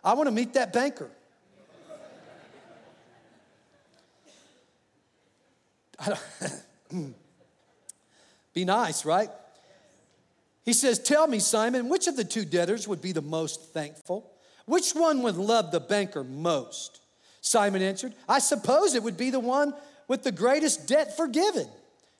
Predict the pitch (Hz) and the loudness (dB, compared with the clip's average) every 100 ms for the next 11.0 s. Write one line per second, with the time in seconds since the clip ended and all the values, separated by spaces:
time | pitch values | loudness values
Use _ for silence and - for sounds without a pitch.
0 | - 160 165 143 143 - - - - 156 | -10 -8 -6 -4 -4 -6 -12 -12 -4 -4
1 | 123 190 170 190 180 127 - - _ _ | 0 0 2 4 2 0 -10 -20 _ _
2 | _ - 156 139 147 131 127 143 139 135 | _ -12 -8 -6 -6 -8 -8 -8 -8 -12
3 | _ _ _ _ 170 170 160 - 185 165 | _ _ _ _ -2 0 0 2 0 0
4 | 165 - 175 175 156 147 151 151 143 170 | -4 0 0 0 -2 -2 -2 -4 -6 -4
5 | 156 - 151 143 147 151 143 151 - 196 | -4 -6 -6 -8 -8 -8 -8 -6 -8 -8
6 | 208 190 _ _ _ _ _ _ _ _ | -14 -14 _ _ _ _ _ _ _ _
7 | _ _ 180 170 147 160 156 - 156 - | _ _ -4 -4 -2 -4 -4 -6 -6 -6
8 | 156 156 - 160 160 151 156 160 165 165 | -4 -6 -4 -4 -4 -4 -6 -6 -8 -10
9 | 175 185 _ _ _ _ _ _ - 180 | -14 -16 _ _ _ _ _ _ -6 -6
10 | 151 160 160 160 160 160 170 156 143 | -8 -6 -6 -6 -6 -6 -6 -8 -10